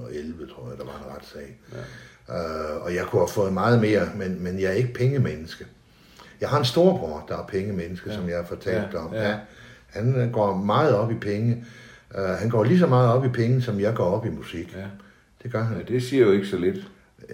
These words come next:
Speaker 1: Jeg er, jeg er ret vild
Speaker 2: Men,
Speaker 1: med
Speaker 2: men du er
Speaker 1: musik,
Speaker 2: ikke,
Speaker 1: ja.
Speaker 2: du er ikke vild med, når penge bliver guden? Altså, det,
Speaker 1: Nej,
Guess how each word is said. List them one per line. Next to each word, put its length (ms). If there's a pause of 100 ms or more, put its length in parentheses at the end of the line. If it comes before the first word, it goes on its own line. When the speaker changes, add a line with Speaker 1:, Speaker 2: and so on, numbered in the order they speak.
(140)
Speaker 1:
Jeg 360
er, 40
jeg 180
er 80
ret 260
vild 180 (100)
Speaker 2:
Men, 260
Speaker 1:
med 80 (120)
Speaker 2:
men 60
du 120
er 60
Speaker 1:
musik, 160
Speaker 2:
ikke, 240
Speaker 1:
ja. 120
Speaker 2:
du 120
er 40
ikke 160
vild 180
med, 160
når 220
penge 280
bliver 300 (120)
guden? 500
Altså, 180
det, 80
Speaker 1:
Nej, 140